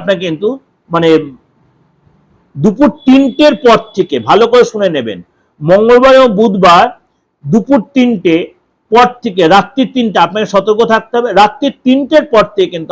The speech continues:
আপনার সময়টা, রাত্রি তিনটের পর থেকে be careful, সময়টা আপনার কিন্তু অনেকটাই অনুকূলে আসবে, আয় বৃদ্ধি হবে, পরিবারের সহযোগিতা পাবেন, আপনার শরীর স্বাস্থ্য আগের চেয়ে বেটার হবে। আপনার যে সমস্যা ছিল,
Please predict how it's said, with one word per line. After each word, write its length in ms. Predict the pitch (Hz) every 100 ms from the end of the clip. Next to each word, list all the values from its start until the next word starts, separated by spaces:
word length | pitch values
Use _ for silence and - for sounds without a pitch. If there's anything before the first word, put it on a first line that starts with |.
| 151
আপনার 180 | 165 -
সময়টা, 360 | 143 143 123 127
রাত্রি 300 | 269 - 233 -
তিনটের 380 | 220 233 240 233
পর 120 | 214 196
থেকে 240 | - 160 147
be 80 | 202 202
careful, 360 | 208 202 139 101 _ _ _ _
সময়টা 300 | 185 220 247 247
আপনার 180 | - 247
কিন্তু 160 | 233
অনেকটাই 280 | 208 214 247
অনুকূলে 480 | 220 202 233 240 202
আসবে, 380 | 147 123 101 107 - _ _
আয় 280 | - 214 247
বৃদ্ধি 420 | 202 226 190 240
হবে, 280 | 240 175 135 101 _ _ -
পরিবারের 380 | 220 254 254 254
সহযোগিতা 560 | 254 214 240 254 247 247 196
পাবেন, 260 | 156 127 107 _ _
আপনার 300 | 185 196 247
শরীর 340 | - 202 233 -
স্বাস্থ্য 220 | 233 226
আগের 180 | 196 202
চেয়ে 160 | 208 143
বেটার 240 | 143 120
হবে। 100 | 113 156
আপনার 220 | - 226
যে 80 | 220
সমস্যা 500 | - 175 233 254 233
ছিল, 180 | - 156